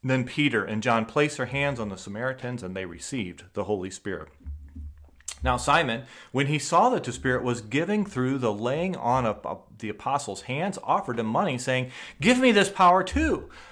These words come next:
so that everyone I place my hands on may receive the Holy Spirit.'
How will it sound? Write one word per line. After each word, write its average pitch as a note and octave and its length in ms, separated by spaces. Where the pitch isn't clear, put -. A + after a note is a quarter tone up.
so C4+ 160
that C4+ 200
everyone A#3 580
I B2+ 80
place E3 360
my D3+ 140
hands D#3 400
on D#3+ 340
may C3 140
receive D#3+ 760
the A#2+ 100
Holy B2+ 420
Spirit.' C3+ 600